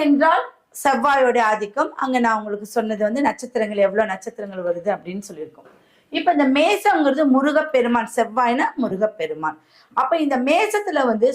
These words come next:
சூரிய பகவான் அங்க நல்ல ஆதிக்கமாக இருக்கிறார்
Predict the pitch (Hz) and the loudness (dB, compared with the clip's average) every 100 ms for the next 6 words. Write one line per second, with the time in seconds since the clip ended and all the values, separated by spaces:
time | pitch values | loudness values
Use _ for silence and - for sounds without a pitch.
0 | - - 349 392 381 359 381 233 226 214 | -2 0 2 4 2 2 0 0 -2 0
1 | 254 214 190 220 277 - _ - _ - | 0 2 4 2 0 -10 _ -20 _ -4
2 | 220 220 220 226 262 285 214 226 233 233 | -2 0 0 -2 0 0 2 0 -2 -4
3 | 220 190 190 220 180 180 180 170 175 240 | 0 0 -2 -4 -8 -12 -6 0 2 0